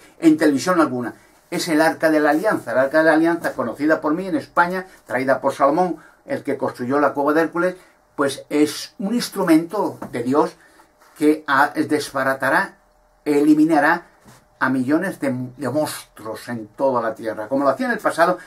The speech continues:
los levitas en el antiguo Israel sacaban el Arca de la Alianza y entonces a los filisteos, cananeos, satanistas de, de, de Canaán, de, bueno, los destruía, millones que fueran. Una radiación,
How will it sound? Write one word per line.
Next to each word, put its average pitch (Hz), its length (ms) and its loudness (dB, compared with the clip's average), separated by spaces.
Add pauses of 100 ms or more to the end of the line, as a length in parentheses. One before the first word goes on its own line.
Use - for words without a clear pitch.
(180)
los 123 180 -4
levitas 156 580 -2 (100)
en 120 140 -10
el 117 140 -2
antiguo 156 360 4
Israel 143 220 2
sacaban 139 480 0
el 135 80 0
Arca 131 220 0
de 135 60 0
la 135 80 4
Alianza 170 500 0 (380)
y 147 80 2
entonces 151 600 2
a - 100 2
los 151 140 0
filisteos, 143 560 -2
cananeos, 135 500 -2
satanistas 131 680 -4 (280)
de, 127 260 -4
de, 135 140 -4
de 139 120 -2
Canaán, 135 380 -2
de, 127 260 -6 (160)
bueno, 185 240 2
los 151 400 2
destruía, 156 760 -4 (180)
millones 302 580 2
que - 140 -2
fueran. - 380 -2 (400)
Una 170 240 2
radiación, 175 760 2